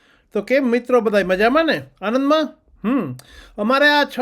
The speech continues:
એપ્રિલ બે હજાર પચીસથી નવું એનાઉન્સ એચ એમ આર સી રેવન્યુએ ચા-, કરી દીધું છે અને ઈ રે-,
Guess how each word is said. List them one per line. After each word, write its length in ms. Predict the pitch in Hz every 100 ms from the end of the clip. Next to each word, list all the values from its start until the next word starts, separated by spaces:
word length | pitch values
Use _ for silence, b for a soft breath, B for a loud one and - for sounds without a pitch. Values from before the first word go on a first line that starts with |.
| 285 294
એપ્રિલ 420 | 285 277 262 285 294
બે 220 | 240 262
હજાર 220 | 277 277
પચીસથી 760 | 277 214 262 285 - - 254 285
નવું 340 | 220 233 269
એનાઉન્સ 540 | 240 233 262 269 262 208
એચ 240 | 220 220
એમ 180 | 254 254
આર 180 | 247 226
સી 280 | - 254
રેવન્યુએ 600 | 240 208 240 247 247 240 233
ચા-, 480 | - - 196 202 190
કરી 160 | 220 254
દીધું 360 | 247 196 185
છે 180 | 170 220
અને 440 | 320 - 214 240
ઈ 340 | 233 226 254 269
રે-, 180 | 240